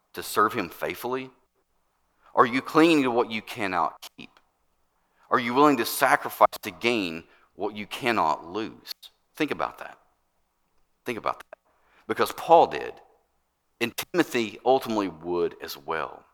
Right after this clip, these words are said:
as he died as a martyr there in Ephesus. Because if you desire to live a life of faithful service to Christ, you must be willing to make that sacrifice. You must be willing, willing to lay down your life.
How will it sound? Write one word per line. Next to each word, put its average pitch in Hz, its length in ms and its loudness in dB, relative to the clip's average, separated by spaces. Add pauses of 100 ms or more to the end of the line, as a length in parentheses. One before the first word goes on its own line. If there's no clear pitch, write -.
(320)
as 87 120 -8
he 104 120 -6
died 92 440 2
as 87 120 -10
a 85 60 -10
martyr 80 520 -6 (340)
there 82 280 -2
in 78 240 -12 (100)
Ephesus. - 640 -14 (800)
Because 123 260 2
if 113 180 -4
you 117 160 0
desire 139 380 4 (280)
to 101 100 -8
live 104 500 2
a 85 80 -8
life 90 400 6
of 90 220 -8
faithful 143 340 2
service 135 400 0
to - 100 -8
Christ, 101 520 0 (320)
you 107 160 -6
must 104 440 4
be 104 140 -8
willing 95 420 -2
to - 160 -12
make 85 340 -8
that - 260 -8
sacrifice. - 800 -6 (280)
You 113 140 -6
must 110 360 2
be 113 120 -6
willing, 95 480 -2
willing 180 400 -4
to 78 100 -10
lay 95 360 0
down 92 520 2
your 80 460 -8
life. 80 640 -2